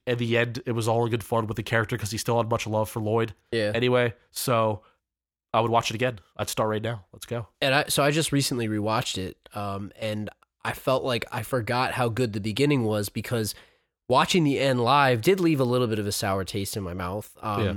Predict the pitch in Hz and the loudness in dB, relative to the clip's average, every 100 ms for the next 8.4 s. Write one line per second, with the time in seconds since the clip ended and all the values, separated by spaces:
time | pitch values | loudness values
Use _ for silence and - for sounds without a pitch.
0 | 95 _ 139 170 208 185 123 110 151 247 | -6 _ 0 2 4 4 2 2 2 2
1 | 113 110 117 110 123 127 - - _ _ | 2 0 0 0 0 -2 -6 -18 _ _
2 | - 151 - 156 151 147 139 127 110 123 | -4 -2 2 4 4 4 2 2 2 2
3 | 156 - 123 123 117 117 113 - 151 104 | 2 2 2 4 4 4 2 2 2 4
4 | 127 120 127 117 135 - - _ - 127 | 4 4 4 2 2 0 -10 _ -6 0
5 | 113 107 _ _ _ - 135 127 135 135 | 0 -2 _ _ _ -6 -4 -2 -2 0
6 | 143 139 147 127 127 120 110 98 117 - | 0 2 2 4 2 2 2 0 -4 -4
7 | 131 123 120 123 113 113 110 117 139 - | -2 0 0 0 0 0 0 0 -2 -2
8 | 156 180 180 185 | -2 2 2 2